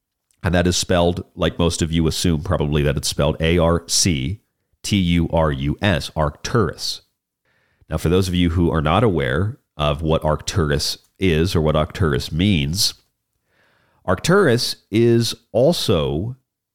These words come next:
um, Greek, and Arcturus is a god. Arcturus is a god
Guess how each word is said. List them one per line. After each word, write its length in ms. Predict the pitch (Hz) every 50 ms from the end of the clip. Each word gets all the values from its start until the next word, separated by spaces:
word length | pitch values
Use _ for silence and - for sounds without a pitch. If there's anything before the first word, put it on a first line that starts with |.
| _ _ _ _ _ _ -
um, 460 | 78 78 78 78 78 78 76 76 85 _ _ _ _ _ _ _ _ _ _ _ - 104
Greek, 540 | 87 87 87 76 80 113 131 - - - - _ _ _ _ _ _ _ _ _ _ _ _ _ _ _ _ _ _ _ _ -
and 440 | 95 98 98 95 95 98 95 92 - -
Arcturus 960 | 98 95 90 - - - 151 185 202 175 104 80 80 98 - - - - - _ _ _ _ _ -
is 240 | 104 104 101 95
a 120 | 104 104 104
god. 480 | 101 110 117 143 127 - - - - - _ _ _ _ _ _ _ _ _ _ _ _ _ _ _ _ _ _ _ _ _ _ _ -
Arcturus 640 | - 87 - - 131 156 180 190 165 123 107 -
is 140 | 101 101 95
a 100 | 90 80
god 680 | 76 78 87 87 104 98 87 67 57 67 73 95 113